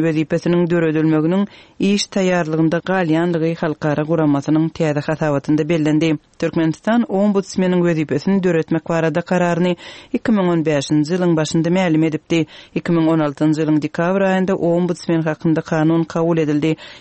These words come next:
Эми канунун эки миң он эжинчи жылдын биринчи январында күчүгө кирмегине карамастан,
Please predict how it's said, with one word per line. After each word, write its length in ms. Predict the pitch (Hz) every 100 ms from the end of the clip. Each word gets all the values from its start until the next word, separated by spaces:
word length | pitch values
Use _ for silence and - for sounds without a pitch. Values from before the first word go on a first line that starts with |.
| -
Эми 220 | 185 202
канунун 480 | 214 202 202 214 208
эки 240 | - 185
миң 160 | 180 170
он 240 | 175 165
эжинчи 320 | 151 156 156
жылдын 160 | 160 156
биринчи 400 | 151 151 151 175
январында 480 | 160 151 147 147 156
күчүгө 340 | 151 156 156 151
кирмегине 440 | 156 147 139 139 147
карамастан, 540 | 139 135 135 196 214